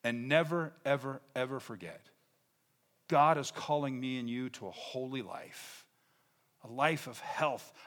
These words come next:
a life of wholeness, where He can be glorified. Merciful God, your word gave us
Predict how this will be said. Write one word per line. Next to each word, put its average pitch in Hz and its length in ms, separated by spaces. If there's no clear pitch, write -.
a 123 60
life 143 280
of 117 80
wholeness, - 920
where 95 120
He 98 460
can 95 140
be 92 120
glorified. - 720
Merciful 147 400
God, 85 340
your 139 140
word 156 320
gave 143 240
us - 580